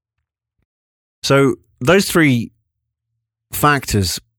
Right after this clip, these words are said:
make the, uh, Asian companies a, a, a significantly better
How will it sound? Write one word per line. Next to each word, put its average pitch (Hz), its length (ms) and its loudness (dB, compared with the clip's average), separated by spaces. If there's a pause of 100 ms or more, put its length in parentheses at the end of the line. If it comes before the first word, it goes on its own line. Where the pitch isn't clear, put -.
(260)
make 110 720 -2
the, 98 680 -2
uh, 87 380 -2 (320)
Asian 120 300 2
companies 92 460 -4
a, 85 100 -8 (600)
a, 95 280 -2 (120)
a 110 80 -4
significantly 104 1300 -2 (260)
better 107 540 0